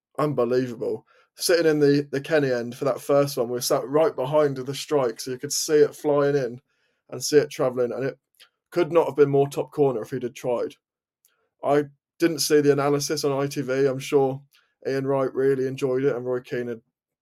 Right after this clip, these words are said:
a couple of issues with the defending, probably. Um, but it was such an enjoyable goal. And then the second one was so well worked as well. The little flick over the top by Barkley, and then the way Clark struck it as well. He had Ortega coming out pretty quickly. Ortega had made himself big throughout the game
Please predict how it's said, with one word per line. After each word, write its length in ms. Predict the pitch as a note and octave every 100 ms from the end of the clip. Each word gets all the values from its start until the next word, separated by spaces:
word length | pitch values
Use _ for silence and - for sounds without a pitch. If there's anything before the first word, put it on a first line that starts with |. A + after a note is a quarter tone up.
| -
a 220 | - _ _
couple 240 | C3+ B2
of 80 | A2+
issues 300 | A#2 B2+ A#2
with 80 | A2
the 60 |
defending, 460 | A2 - A#2+ A#2+ B2+
probably. 320 | B2+ C3 C#3 C#3+ _ _ _ -
Um, 360 | B2 B2 B2 B2 _ _ _ _
but 280 | - C3+ A2 -
it 160 | -
was 180 | B2+ C3
such 520 | - - E3 C3 -
an 80 | B2
enjoyable 440 | A#2+ C3 A#2+ A#2+
goal. 300 | A#2 B2 A#2
And 80 | A#2+
then 80 | C#3
the 80 | C#3+
second 380 | C#3+ F3+ - C#3
one 100 | A#2
was 160 | C3
so 300 | - D#3+ D3
well 200 | C#3 C3
worked 420 | B2+ C3 A#2+ - B2
as 100 | A#2+
well. 360 | B2+ A2 A2 _ _ _ -
The 80 | C#3+
little 160 | D3+
flick 320 | D3 D#3+ D3
over 180 | D3 C3
the 80 | C3
top 300 | C3+ D3 B2+
by 120 | A#2+
Barkley, 460 | A#2+ C3 C3 - B2+
and 80 | B2+
then 120 | C3+
the 80 | C3
way 300 | C#3 C#3 C3+
Clark 440 | - C3+ A#2+ -
struck 400 | - - C3+ -
it 60 | F#3
as 120 | E3
well. 340 | B2+ A#2+ A2+ _ _ _ -
He 60 | C#3
had 100 | C#3
Ortega 440 | C#3 D#3 D3 D3
coming 220 | C#3+ C#3+
out 140 | C3 -
pretty 200 | - C#3+
quickly. 380 | - - D3
Ortega 340 | B2 B2 C#3+ C3
had 120 | B2+
made 200 | C3 C3
himself 340 | B2+ C#3 A#2+
big 260 | - C3+ C3+
throughout 220 | - B2
the 60 | C3
game 400 | C#3 B2+ A#2+